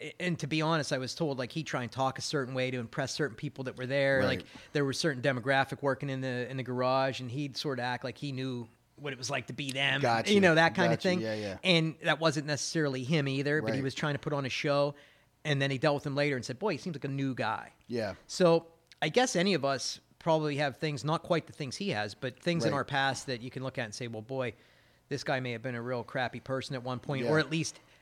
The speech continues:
Speaker 1: had crappy things
Speaker 2: Right.
Speaker 1: happen or been involved with, and at least they tried to live their life the right way after.
Speaker 2: Yeah.
Speaker 1: Because it, it's like we just said,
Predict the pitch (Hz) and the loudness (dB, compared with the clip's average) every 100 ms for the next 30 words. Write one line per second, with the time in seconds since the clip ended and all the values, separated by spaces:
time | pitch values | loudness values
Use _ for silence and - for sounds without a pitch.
0 | _ - 160 160 - 143 131 131 - 151 | _ 4 4 4 2 -2 -2 -6 -4 -4
1 | 139 123 - 123 110 147 135 147 131 117 | -2 -6 -6 -4 0 2 2 0 -2 -2
2 | 135 117 131 139 131 123 120 110 - - | -2 -2 4 6 6 2 -4 -6 -14 -12
3 | 127 135 123 147 - 127 - 135 123 131 | -6 -4 -2 -4 -4 -6 -2 -2 0 -4
4 | 123 120 123 117 131 123 117 117 113 120 | -2 -2 -2 -2 -4 -2 -2 -4 -4 -2
5 | 117 - 98 135 123 143 127 - 196 180 | -4 -6 -10 -4 -2 -2 -4 -4 -2 0
6 | 190 - 180 160 135 - 120 90 | 0 -2 0 -2 -4 -4 -4 -6